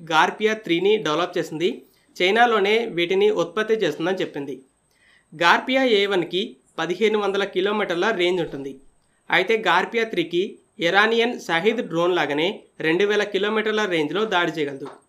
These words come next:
షహీద్ డ్రోన్లో ముప్పై కేజీల వార్‌హెడ్ ఉంటే, ఈ జీ త్రీలో యాభై కేజీల వార్‌హెడ్ ఉంటుంది. రష్యా ఈ లాంగ్ రేంజ్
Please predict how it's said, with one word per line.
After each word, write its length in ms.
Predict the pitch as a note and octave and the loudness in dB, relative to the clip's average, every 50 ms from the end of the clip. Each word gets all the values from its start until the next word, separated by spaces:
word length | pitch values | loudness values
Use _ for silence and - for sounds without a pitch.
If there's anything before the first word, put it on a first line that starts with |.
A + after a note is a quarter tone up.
| _ _ _ _ _ | _ _ _ _ _
షహీద్ 500 | - - F#3+ E3+ D#3+ G3+ B3+ - B3+ A3 | -12 -6 -4 -2 0 0 0 -2 -2 -4
డ్రోన్లో 560 | F#3 G3 G3 F#3+ F3 F3+ G#3 A#3 A#3 A#3+ - - | -2 0 0 2 2 2 2 0 0 -2 -4 -6
ముప్పై 340 | - E3+ E3 E3 - A3+ A3 | -4 -4 -4 -2 0 0 2
కేజీల 360 | A3 A3 G3+ G#3 G3+ A#3+ A#3+ | 4 4 2 2 2 0 0
వార్‌హెడ్ 480 | A#3+ G#3+ F3+ F3 F3 F3 F#3+ G#3 F#3 E3+ | 0 0 2 0 0 0 -2 -4 -2 -2
ఉంటే, 420 | D#3+ C#3+ - D3+ E3 G3 G#3+ - - - - _ - F3+ | -2 -2 -2 -2 -2 -2 -4 -8 -18 -20 -20 _ -4 -2
ఈ 140 | F#3+ G#3+ | -2 -2
జీ 300 | G#3 D#3 C#3+ D#3+ F#3+ A#3 | -2 -4 -4 -2 0 0
త్రీలో 500 | B3 B3+ B3+ G3+ E3 D#3 E3 G3 B3 - - - - | 0 2 2 2 2 2 2 0 -2 -6 -10 -10 -6
యాభై 340 | D3+ D3+ D3+ D#3+ E3 A3 A3 | -2 0 0 2 4 2 2
కేజీల 400 | A3 A3+ G#3 G3+ G3+ A#3+ A#3+ A#3+ | 4 4 2 4 4 2 0 0
వార్‌హెడ్ 440 | G#3+ F#3 E3+ E3 E3+ G3+ G3 F#3 | 2 0 0 0 0 -2 -2 -2
ఉంటుంది. 380 | F3+ D#3+ D#3 D3 C#3 C3+ C3+ - - _ _ _ _ _ _ - _ _ _ _ _ - | -4 -4 -6 -8 -8 -10 -12 -14 -16 _ _ _ _ _ _ -20 _ _ _ _ _ -2
రష్యా 480 | E3+ F3 F3+ - B3 B3 C4 C4 C4 - G#3+ | -2 0 0 2 2 2 2 0 -2 -4 -2
ఈ 100 | G3 G3+ | -2 0
లాంగ్ 360 | F#3 E3+ E3+ E3+ F3+ A3 B3 | 0 0 2 2 2 2 4
రేంజ్ 260 | B3 A3 A3 A3 A3 | 4 6 6 6 4